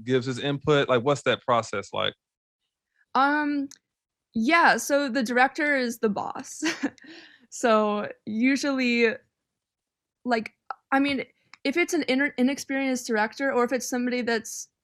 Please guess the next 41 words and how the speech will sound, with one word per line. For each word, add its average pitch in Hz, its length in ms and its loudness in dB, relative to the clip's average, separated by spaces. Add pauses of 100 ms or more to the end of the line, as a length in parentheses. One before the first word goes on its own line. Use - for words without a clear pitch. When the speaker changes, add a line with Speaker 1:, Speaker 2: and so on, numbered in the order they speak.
(360)
Speaker 2:
you 254 80 0
know, 254 180 4
open 254 680 0 (200)
to 247 580 -2
a - 60 -6
lot 233 160 -2
of, 233 200 -4 (120)
like, 220 200 -2
the 214 80 -4
composer's 220 460 -4
suggestions, 220 640 -6
then 214 340 -4 (300)
sometimes 285 500 0
it 254 120 4
will 233 180 4
be 240 180 2
a 233 60 2
process 233 440 -2
of 214 120 -4
just, 220 220 -4
like, 208 280 -4 (720)
the 233 160 2
c-, 233 80 -6 (100)
the 233 100 4
director 226 340 0
saying, 226 260 -2
"Oh, 311 160 0
yeah, 403 160 0
you 349 140 0
know, 349 120 2
I 311 100 0
trust 269 300 -4
you, 262 100 0
just 240 180 -8
do 254 100 -2
whatever 233 240 2
you 214 120 0
want." 214 400 0 (200)
Speaker 1:
Mm-hmm. 98 280 -2 (240)
Speaker 2:
But, 220 320 6
um, 202 380 0